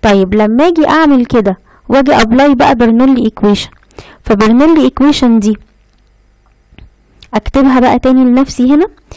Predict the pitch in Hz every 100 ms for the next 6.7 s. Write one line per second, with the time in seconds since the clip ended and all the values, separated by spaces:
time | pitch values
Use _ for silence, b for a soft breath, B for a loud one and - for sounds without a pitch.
0 | B B B 208 - 262 269 269 254 226
1 | 233 254 233 262 233 185 190 - 226 247
2 | - 196 _ - - _ _ _ _ _
3 | - - - - - - - - - -
4 | _ _ _ _ _ _ B B B B
5 | B 220 214 269 277 262 277 240 233 262
6 | 262 254 277 233 247 233 -